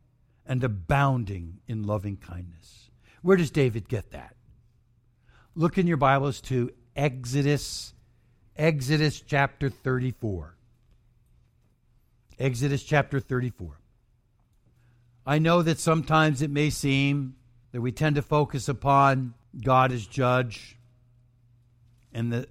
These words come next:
the sinfulness and the wickedness of the day in which we live. I know that sometimes it is that way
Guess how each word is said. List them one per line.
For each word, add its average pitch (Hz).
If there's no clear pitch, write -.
the 123
sinfulness 143
and 135
the 127
wickedness 131
of 123
the 123
day 131
in 120
which 117
we 117
live. 98
I 143
know 160
that 165
sometimes 170
it 156
is 151
that 170
way 139